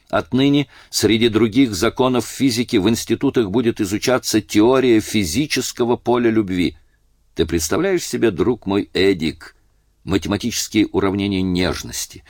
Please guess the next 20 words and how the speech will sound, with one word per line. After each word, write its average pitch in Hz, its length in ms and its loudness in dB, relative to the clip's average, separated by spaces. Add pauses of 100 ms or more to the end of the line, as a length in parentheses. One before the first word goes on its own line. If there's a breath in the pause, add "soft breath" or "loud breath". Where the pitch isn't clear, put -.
(220 loud breath)
интегралы 110 880 2
ревности 113 600 0
и 113 60 -2
страсти, - 720 -4 (280 loud breath)
потенциалы 117 720 2
свиданий 110 760 -2
и 113 80 2
разлук, 87 600 -2 (440)
бурные 113 600 4 (100)
эмоции 107 680 0
и 87 40 -4
глухие 95 460 -2
томления 92 440 0
души 151 540 0 (300 soft breath)
на 80 80 -2
языке 85 520 0
логарифмов 87 920 -2
и 101 100 -2
матриц? 92 720 -4 (460)
Каково, 107 640 -2